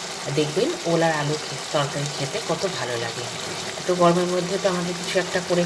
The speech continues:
খেতে হবে। এবার এটাই নানান রকমভাবে করার চেষ্টা করছি। তাহলে আপনারা দেখুন আমি এই রান্নাটা কীভাবে করি। যদি ভালো লাগে অবশ্যই লাইক, শেয়ার এবং কমেন্টস করে আর সাবস্ক্রাইব করে আমার পাশে থাকবেন। ওলার আলু সিদ্ধ করার জন্য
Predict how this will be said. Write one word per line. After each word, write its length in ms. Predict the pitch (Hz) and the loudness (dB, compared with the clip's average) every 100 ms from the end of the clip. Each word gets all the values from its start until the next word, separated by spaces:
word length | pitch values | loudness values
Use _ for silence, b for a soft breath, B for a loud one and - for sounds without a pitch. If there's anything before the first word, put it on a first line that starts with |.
| 175 | 2
খেতে 200 | 170 185 | -2 0
হবে। 280 | 180 180 285 | -2 0 0
এবার 720 | - - - 175 - 175 170 | 0 -6 -8 -8 -2 2 4
এটাই 320 | 170 196 370 | 4 2 4
নানান 340 | 226 170 170 | 4 4 6
রকমভাবে 420 | 165 175 180 196 254 | 4 2 -2 -4 2
করার 180 | 175 156 147 | 4 4 2
চেষ্টা 260 | 143 - 165 | -2 -2 -2
করছি। 400 | 160 - - 381 - - - - | -4 0 4 4 2 -6 -8 -2
তাহলে 220 | 170 170 | 0 4
আপনারা 300 | 160 151 156 | 2 2 -2
দেখুন 420 | 151 156 151 - 466 466 - - | 0 -2 0 2 2 0 -6 -4
আমি 160 | 143 156 | 0 2
এই 60 | 156 | 2
রান্নাটা 340 | 147 147 156 - | 2 0 -2 0
কীভাবে 260 | 175 170 175 185 | 0 2 2 2
করি। 260 | 202 381 202 | 4 6 6
যদি 180 | 175 170 | 2 2
ভালো 260 | 180 208 | 0 0
লাগে 240 | 208 214 233 | 0 2 2
অবশ্যই 380 | 208 - 339 | 2 0 0
লাইক, 220 | 311 247 233 | 0 0 -2
শেয়ার 180 | 233 226 | -2 -2
এবং 140 | 214 208 | -2 -2
কমেন্টস 340 | 190 175 170 - | 0 0 0 -2
করে 160 | 214 381 - - - - | 0 -2 -4 -8 -8 -4
আর 80 | 160 | 0
সাবস্ক্রাইব 500 | - 156 - 156 151 - | 0 0 -2 -2 -4 -4
করে 120 | 156 | -2
আমার 200 | 143 208 - | -4 -4 -4
পাশে 260 | - - - | -2 -2 -2
থাকবেন। 320 | - - - - - - - - | -6 -6 -6 -8 -8 -8 -8 -6
ওলার 300 | - 240 247 | -2 0 0
আলু 200 | 240 226 | 0 -2
সিদ্ধ 320 | 233 226 208 220 226 | -4 -4 -4 -4 -4
করার 180 | 226 214 214 | -4 -4 -2
জন্য 360 | 208 202 285 | -2 -2 -2